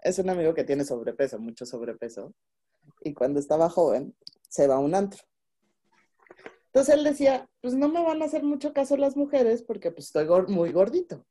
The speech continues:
Creo que él estaba pesando como ciento cuarenta o ciento cincuenta kilos, ¿no?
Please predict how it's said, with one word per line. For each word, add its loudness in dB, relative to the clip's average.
Creo -4
que -2
él -2
estaba -6
pesando -6
como -12
ciento -8
cuarenta -6
o -4
ciento -10
cincuenta -12
kilos, -10
¿no? -16